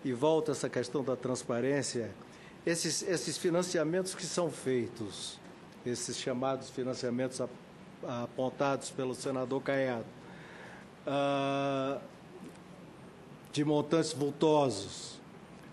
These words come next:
a países da América Latina, eles são feitos às empreiteiras ou são feitos a órgãos públicos de governo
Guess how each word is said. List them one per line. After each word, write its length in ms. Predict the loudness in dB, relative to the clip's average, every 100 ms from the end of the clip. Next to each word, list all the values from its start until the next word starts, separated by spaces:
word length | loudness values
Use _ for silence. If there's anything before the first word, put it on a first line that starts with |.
| -16 -18 -10 -4
a 80 |
países 380 | 2 6 6 6
da 140 | 4 4
América 420 | 6 6 6 6
Latina, 600 | 6 4 2 2 2 0 0
eles 220 | 2 2
são 240 | 4 2 2
feitos 640 | 4 4 4 -2 -8 -8 -14 -18 -18 -4
às 360 | 4 4 4 0
empreiteiras 1120 | 0 4 2 4 2 4 4 2 0 -4 -6 -10 -14 -6 2
ou 120 | 2
são 280 | 4 4 2
feitos 800 | 2 4 4 2 0 0 -4 -2 4
a 100 | 6
órgãos 680 | 8 8 6 4 2 0
públicos 1000 | -2 2 2 4 0 0 0 0 -2 -8 -12 -16 -16 -16 -16 -18 -18 -12 -8 -2
de 140 | 2
governo 960 | 4 4 6 6 6 6 6 6 4 2